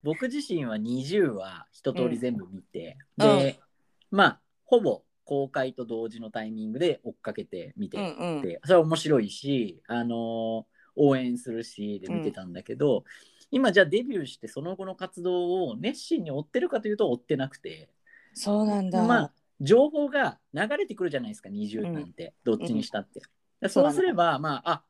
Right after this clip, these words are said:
Speaker 1: へーっていうのはあるけど、なんか、YouTubeが公開されたらおすすめにピョンって出るじゃないですか。
Speaker 2: うん。
Speaker 1: それじゃあ、まあ、見ようかなって見るけど、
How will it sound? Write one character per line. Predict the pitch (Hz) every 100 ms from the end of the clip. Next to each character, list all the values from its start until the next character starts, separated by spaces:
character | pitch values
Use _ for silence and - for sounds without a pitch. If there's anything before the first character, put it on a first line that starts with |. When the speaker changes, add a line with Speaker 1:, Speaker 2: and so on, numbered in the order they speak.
| -
Speaker 1:
へ | 165 165 165 170
ー |
っ |
て | -
い | 107
う |
の |
は | 95
あ | 113
る | 95
け | - -
ど、 | 151 131 87 _ _ _ _ _ _ _ -
な | 160
ん |
か、 | 110 - _ -
YouTube | 151 151 156
が | 117
公 | 127
開 | 127
さ | 127
れ | 127
た | 123
ら |
お | 113
す | 117
す | 147
め |
に | 147
ピ | 180
ョ |
ン | 185
っ |
て | 131
出 | 147
る |
じ | 113
ゃ |
な | 98
い |
で | -
す | -
か。 | -
Speaker 2:
う | -
ん。 | 180 151 - -
Speaker 1:
そ |
れ | 240
じ |
ゃ | 294
あ、 |
ま | 233 220
あ、 |
見 | - 165
よ | 160
う |
か | -
な | 110 107
っ | 104
て | -
見 | 107 120
る | 104 _
け | - 95
ど、 | - 180 113 -